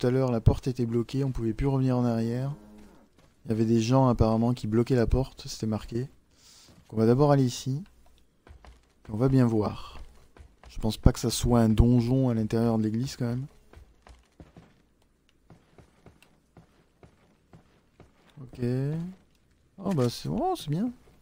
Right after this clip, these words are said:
Cartouche de fusil à pompe. D'accord. On se prend aucun dégât quand même de saut, hein. C'est, c'est assez phénoménal. Le mec il saute de, de dix étages, euh, rien du tout.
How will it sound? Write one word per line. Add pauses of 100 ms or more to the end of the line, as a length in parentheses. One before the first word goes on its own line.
(640)
Cartouche
de
fusil
à
pompe. (2250)
D'accord. (1400)
On
se
prend
aucun
dégât
quand
même
de
saut,
hein.
C'est,
c'est
assez
phénoménal. (1300)
Le
mec
il
saute
de,
de
dix
étages,
euh,
rien
du
tout.